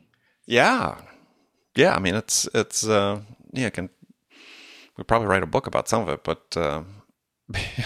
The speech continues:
some are fairly, fairly common. But, yeah, I told the story about, you know, my first, I think on another podcast that I was a guest on it, is about, uh,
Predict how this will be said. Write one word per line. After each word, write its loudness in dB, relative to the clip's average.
some -4
are 2
fairly, 2
fairly 2
common. -2
But, -4
yeah, 4
I 2
told 2
the -8
story 2
about, -4
you -14
know, -6
my -8
first, -4
I -16
think -4
on 0
another 2
podcast -6
that -10
I -4
was -6
a -10
guest -2
on -6
it, -14
is 6
about, 2
uh, 0